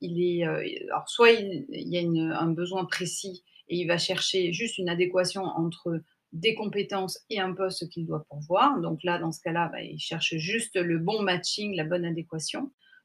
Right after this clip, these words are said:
Donc si on lui présente une palette, il n'y a pas le temps d'aller se creuser la tête, de dire : « Tiens, est-ce que derrière, j'ai peut-être un truc qui ? »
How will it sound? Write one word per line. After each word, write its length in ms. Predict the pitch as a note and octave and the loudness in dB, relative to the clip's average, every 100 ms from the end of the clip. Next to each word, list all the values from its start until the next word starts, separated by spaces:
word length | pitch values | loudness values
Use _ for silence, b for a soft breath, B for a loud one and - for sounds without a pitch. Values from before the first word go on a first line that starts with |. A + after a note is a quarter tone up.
| - | -2
Donc 160 | E3+ | 0
si 100 | E3 | 2
on 20 | |
lui 100 | F3 | 2
présente 380 | E3 F#3 F3+ F3 | 0 -2 0 0
une 160 | F3+ E3 | 0 0
palette, 320 | F3 F#3 F3+ | 2 2 2
il 40 | - | -2
n'y 40 | |
a 40 | C#3+ | 0
pas 120 | F#3 | 2
le 180 | F#3 F3+ | 2 0
temps 160 | F#3+ | -4
d'aller 260 | F3+ D#3+ D#3 | -4 -4 -6
se 80 | - | -8
creuser 300 | - F#3 F#3 | -6 -2 0
la 100 | E3+ | -2
tête, 200 | E3+ E3 | -4 -12
de 80 | E3 | -10
dire : « 180 | D#3+ D#3 | -10 -8
Tiens, 220 | G3+ F#3 E3 | -8 -6 -6
est-ce 160 | D#3 | -6
que 80 | - | -8
derrière, 540 | D#3+ E3+ F3+ F3+ F3+ | -4 -4 -2 0 0
j'ai 140 | F3+ F3 | -2 -6
peut-être 380 | - D3 D3 D#3+ | -8 -8 -6 -6
un 60 | |
truc 240 | D#3 E3+ E3+ | -6 -8 -12
qui ? » 320 | - A#3+ | -6 -6